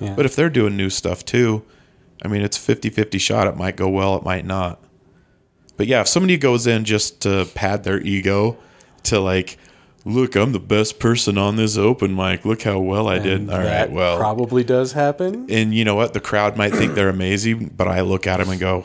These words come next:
Speaker 2: "Yeah, you're a tool."
Speaker 1: And it really is your
Speaker 2: You're really
Speaker 1: approval
Speaker 2: not
Speaker 1: we're all,
Speaker 2: trying.
Speaker 1: we're all working toward.
Speaker 2: Right. <laughs>
Speaker 1: Cool, cool. You done anything else fun you been up to this week?
Speaker 2: Oh, this week so far, no.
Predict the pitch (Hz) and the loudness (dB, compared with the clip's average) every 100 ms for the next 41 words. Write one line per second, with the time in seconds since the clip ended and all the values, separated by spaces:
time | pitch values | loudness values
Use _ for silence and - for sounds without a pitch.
0 | - - - - - 131 - - 80 82 | -6 -6 -6 -6 0 0 0 -8 -4 -4
1 | - 151 175 165 147 135 123 113 107 110 | -4 -2 0 0 0 0 0 -2 -6 -2
2 | 120 123 104 98 90 90 107 90 90 90 | 2 4 4 2 2 0 0 0 0 -2
3 | 90 107 104 101 104 104 104 98 98 98 | -6 -8 -6 -4 -4 -4 -8 -10 -6 -6
4 | 98 117 - 87 85 82 - - - - | -6 -8 -4 -2 0 -2 -4 -6 -2 -2
5 | - - - - - - 107 147 127 - | -2 -12 -16 -20 -20 -12 -6 -4 -4 -2
6 | 135 117 107 120 120 - - - - 135 | 0 0 2 2 2 -2 -16 -14 -4 -2
7 | 151 143 151 165 - 156 156 151 156 156 | 0 2 2 0 0 0 2 2 0 0
8 | - 120 107 - 90 85 - - - - | -2 -4 -4 -10 -14 -16 -20 -20 -20 -6
9 | 143 170 123 151 185 269 285 285 196 185 | 0 2 2 2 2 2 0 2 0 2
10 | 185 190 135 107 107 92 90 | 2 2 2 2 2 2 -2